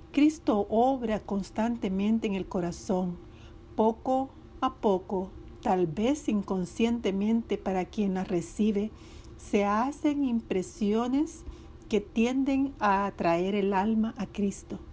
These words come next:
Repentinamente, al presentar el Espíritu un llamamiento más directo, el alma se entrega gozosamente a Jesús. Muchos llaman a esto conversión repentina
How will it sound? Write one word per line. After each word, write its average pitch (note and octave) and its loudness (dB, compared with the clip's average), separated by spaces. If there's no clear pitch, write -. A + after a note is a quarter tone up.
Repentinamente, A3+ 2
al F#3 2
presentar G3+ -2
el G3+ 4
Espíritu A#3+ -2
un C#4 2
llamamiento G#3+ 0
más F#3+ -2
directo, F#3 -2
el G#3+ 4
alma C#4 2
se A3 0
entrega A3+ 0
gozosamente G3+ 0
a F#3 0
Jesús. G3+ -4
Muchos D4+ 4
llaman D4 4
a G3 2
esto G#3+ -2
conversión E3+ 0
repentina E3+ 0